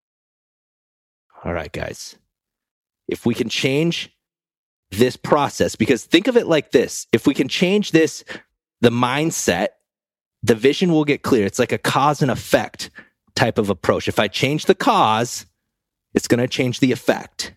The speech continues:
When we change our thoughts, we're gonna change our results. Is this making sense, guys? When we change our thoughts,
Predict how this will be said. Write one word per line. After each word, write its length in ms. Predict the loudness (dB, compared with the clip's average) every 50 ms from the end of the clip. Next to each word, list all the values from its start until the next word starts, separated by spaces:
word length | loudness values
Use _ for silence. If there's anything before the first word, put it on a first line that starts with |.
| _ _ _ _ _ _ _ _ _ _ _ _
When 120 | -2 0 0
we 100 | 0 -2
change 320 | -2 0 0 0 2 2
our 120 | 2 0 2
thoughts, 760 | 2 2 4 4 4 2 0 -2 -6 -8 -8 -6 -8 -10 -14 -20 -20 _ _ _ _ _ _ _ _ _ _ _
we're 100 | 0 2
gonna 160 | 2 0 -2 -4
change 300 | -2 -2 -2 0 0 0
our 100 | 0 2
results. 760 | 0 0 0 0 -2 -2 -2 -6 -8 -10 -10 -10 -12 -14 -20 _ _ _ _ _ _ _ _ _ _ _ _ _ _ _ _ _ _ _ _ _ -12
Is 80 | -6 -6
this 180 | -6 -6 -6 -12 _
making 520 | -2 0 0 0 0 -2 0 -2 -2 -2
sense, 440 | -2 -2 0 0 2 0 -2 -6 -2
guys? 300 | -2 0 0 0 -2 0
When 160 | 0 2 2
we 80 | 2 0
change 380 | -2 -2 -2 -2 -2 2 2 2
our 80 | 0
thoughts, 680 | 2 2 2 2 2 0 0 -2 -4 -8 -10 -10 -10